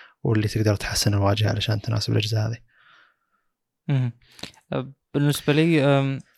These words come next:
Speaker 2: ممكن أتعصب لوجهة نظري نوعًا ما. لو سألتني كذا: "وش وجهة نظرك؟" بدون عقلانية أتكلم، يعني، بدون تصور واقعي.
Speaker 1: حلو.
Speaker 2: أنا ما أتصور أن أجهزة زي هذه،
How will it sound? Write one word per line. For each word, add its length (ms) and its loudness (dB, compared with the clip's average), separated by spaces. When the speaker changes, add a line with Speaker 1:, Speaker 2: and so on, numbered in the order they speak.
Speaker 2:
ممكن 300 4
أتعصب 460 2
لوجهة 280 2
نظري 320 0
نوعًا 220 0
ما. 320 -2
لو 140 8
سألتني 440 0
كذا: 200 0
"وش 200 0
وجهة 200 0
نظرك؟" 500 -4
بدون 180 4
عقلانية 600 2
أتكلم، 440 -2
يعني، 140 2
بدون 460 2
تصور 440 4
واقعي. 640 0
Speaker 1:
حلو. 180 0
Speaker 2:
أنا 140 2
ما 300 4
أتصور 480 2
أن 100 0
أجهزة 320 0
زي 200 2
هذه، 480 0